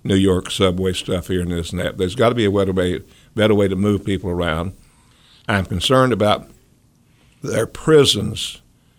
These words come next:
I believe that we're putting too many people in jail right now because we have harsh sentencing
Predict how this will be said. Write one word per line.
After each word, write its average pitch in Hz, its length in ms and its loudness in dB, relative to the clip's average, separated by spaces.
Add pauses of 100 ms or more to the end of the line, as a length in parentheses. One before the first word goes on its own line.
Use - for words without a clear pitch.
(320)
I 104 100 4
believe 113 500 2
that 104 180 0
we're 98 200 0
putting 107 360 0
too 135 160 0
many 131 160 0
people 110 340 -4
in 101 120 0
jail 110 280 2
right 98 260 2
now 95 380 -2 (760)
because 107 360 0
we 101 160 0
have 98 280 -2 (180)
harsh - 500 2
sentencing 101 680 -2